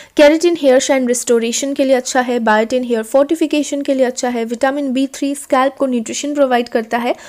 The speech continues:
और विटामिन बी फ़ाइव हेयर को मॉइस्चराइजेशन प्रोवाइड करता है। So overall ये हेयर को स्ट्रेंथन करता है, प्रिवेंट करता है हेयर फॉल को और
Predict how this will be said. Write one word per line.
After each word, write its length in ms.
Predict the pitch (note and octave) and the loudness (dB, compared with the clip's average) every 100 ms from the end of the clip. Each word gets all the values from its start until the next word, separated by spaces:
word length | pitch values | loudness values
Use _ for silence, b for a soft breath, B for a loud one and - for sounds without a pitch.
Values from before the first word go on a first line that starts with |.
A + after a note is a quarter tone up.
| B | B
और 120 | A3+ A#3 | 0 2
विटामिन 480 | A#3+ D4 D#4 E4+ | 2 2 2 0
बी 160 | C4+ C4 | -2 -2
फ़ाइव 280 | - A#3+ B3 | 0 0 0
हेयर 160 | A#3+ A#3+ | -2 -2
को 140 | B3 | -2
मॉइस्चराइजेशन 840 | A#3 G3 - - A3 G#3 A3 A3 C#4+ | -2 -4 -4 -4 -2 -2 -4 -6 -2
प्रोवाइड 340 | C#4+ C4+ C4 | 0 2 0
करता 280 | C4+ B3+ C4+ | 0 -2 -2
है। 120 | C4 | -2
So 160 | A4 G#4+ - B B A#3+ | -2 -4 -6 B B 4
overall 440 | C#4+ D#4+ F4+ F#4+ | 6 6 4 6
ये 120 | F4+ E4 | 4 4
हेयर 180 | B3 B3+ | 0 0
को 140 | C#4+ | -2
स्ट्रेंथन 500 | C#4+ - A#3 A#3 D4+ | -2 0 0 0 -2
करता 320 | D4+ B3+ B3+ | 0 0 0
है, 220 | B3 A#3+ A#3+ | -2 -2 -4
प्रिवेंट 420 | A#3+ B3+ C4 D#4 | 0 2 2 2
करता 280 | D#4 C#4+ C4+ | 2 2 0
है 140 | C4+ | -2
हेयर 220 | B3 A3+ | -2 -2
फॉल 240 | A3+ A#3+ A3+ | -2 -2 0
को 160 | A#3+ | 2
और 240 | C#4+ A#3 | 2 2